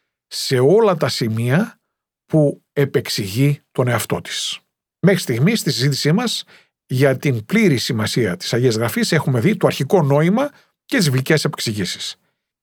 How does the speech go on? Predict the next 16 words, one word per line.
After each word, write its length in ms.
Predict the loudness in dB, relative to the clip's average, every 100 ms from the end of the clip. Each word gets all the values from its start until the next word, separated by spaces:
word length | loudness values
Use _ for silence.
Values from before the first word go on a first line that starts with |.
| _ _
Είμαστε 400 | 0 2 2 2
έτοιμοι, 200 | 0 0
επομένως, 500 | 0 2 2 0 0
να 80 | 0
εστιάσουμε 540 | 0 2 2 2 0
στις 280 | 0 -2 -6 -2
έγκυρες 460 | 0 2 2 2
εφαρμογές 840 | 0 -2 -2 0 0 0 -4 -8 -12 _ _ _ _ _ _ -2
που 100 | 2
μπορούμε 420 | 4 4 4 2
να 100 | 0
αντλήσουμε 640 | 0 2 0 0 0 0 -2 _
από 320 | 0 0 2 0
ένα 380 | 2 -2 -4 _
βιβλικό 500 | -8 -8 -6 -4 -4
κείμενο. 500 | -2 0 0 0 -6